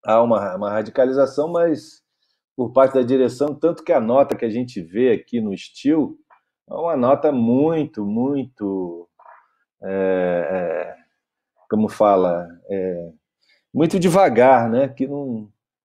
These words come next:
aí dá um, fala que o, aqui a nota dizendo que foi suspensa, tal, que vai ser retomada, tá até na negociação, tal,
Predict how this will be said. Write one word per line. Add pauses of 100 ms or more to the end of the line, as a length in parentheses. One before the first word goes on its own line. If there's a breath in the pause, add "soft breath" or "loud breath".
(140)
aí
dá
um,
fala
que
o,
aqui
a
nota
dizendo
que
foi
suspensa,
tal,
que
vai
ser
retomada,
tá
até
na
negociação,
tal,